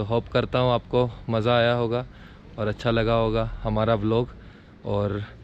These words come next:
कल का दिन भाई बहुत बढ़िया होने वाला है। कम, कल हम लोग करने वाले हैं एक तो खजियार और एक डायन कुंड, और time बचा तो एक दो जगह और है वो भी हम लोग explore करेंगे,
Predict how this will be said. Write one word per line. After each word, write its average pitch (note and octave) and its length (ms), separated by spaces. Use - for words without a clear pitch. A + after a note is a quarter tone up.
कल A#2+ 200
का B2+ 200
दिन B2 300
भाई A#2+ 140
बहुत A2+ 200
बढ़िया A#2+ 340
होने A#2+ 200
वाला A2+ 240
है। A#2+ 60
कम, A#2+ 320
कल B2 240
हम A#2+ 220
लोग A#2+ 200
करने A#2 280
वाले A2+ 280
हैं A#2 140
एक A2+ 120
तो A#2 140
खजियार A2+ 560
और G#2+ 380
एक A#2+ 360
डायन A2 220
कुंड, G2+ 280
और G#2+ 240
time B2+ 320
बचा C3 440
तो B2+ 140
एक B2 260
दो B2+ 180
जगह A#2+ 400
और A2+ 180
है B2 60
वो A2+ 180
भी A#2 140
हम A#2+ 180
लोग A#2 140
explore A#2 420
करेंगे, A#2 400